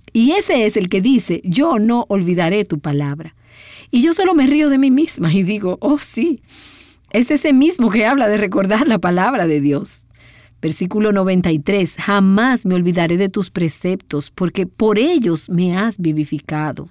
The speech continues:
Versículo ciento cuarenta y uno, "Pequeño soy y despreciado, mas no me olvido de tus preceptos".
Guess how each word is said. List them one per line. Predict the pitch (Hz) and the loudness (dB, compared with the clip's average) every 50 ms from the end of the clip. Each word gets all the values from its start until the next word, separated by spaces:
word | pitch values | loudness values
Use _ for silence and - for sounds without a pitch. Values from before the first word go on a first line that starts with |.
| _ _ _ _ _ _ _ _ _ - - _ _ _ - | _ _ _ _ _ _ _ _ _ -20 -20 _ _ _ -8
Versículo | - 156 143 - 175 165 - 208 202 208 | -8 -8 -6 -6 -6 -6 -4 -2 -2 -2
ciento | 190 - 202 190 190 190 220 202 | -2 -2 -2 -2 0 0 0 -2
cuarenta | 208 202 190 190 185 180 175 165 | 0 0 0 2 0 0 0 0
y | 160 165 170 | 0 0 0
uno, | 190 226 262 226 175 143 - _ _ | 0 0 0 0 0 -2 -4 _ _
"Pequeño | - 208 196 185 - - 202 226 294 311 330 302 | -4 -4 -4 -4 -4 -4 0 0 2 2 2 2
soy | - - - - 175 160 151 147 147 - - | 0 -2 -2 -2 -2 0 0 -2 -4 -6 -6
y | - 180 170 | -6 -6 -4
despreciado, | 165 156 151 - - 170 160 147 - - - 156 151 151 151 147 143 147 151 156 - _ _ _ _ _ _ _ _ _ _ _ | -4 -4 -6 -6 -6 -4 -4 -4 -6 -6 -4 -4 -2 -2 -2 -4 -6 -6 -10 -14 -16 _ _ _ _ _ _ _ _ _ _ _
mas | - 180 180 - - | -2 0 0 2 2
no | 196 190 | 2 2
me | 208 233 226 | 2 2 2
olvido | 208 185 175 202 226 247 214 160 | 2 0 0 0 0 2 0 0
de | 143 165 | -2 -2
tus | 151 - 165 143 - | -6 -6 -8 -10 -10
preceptos". | - 139 147 143 - - 156 147 147 143 - - - 147 - - - - | -8 -6 -6 -6 -6 -6 -6 -6 -6 -8 -10 -16 -14 -12 -12 -14 -14 -16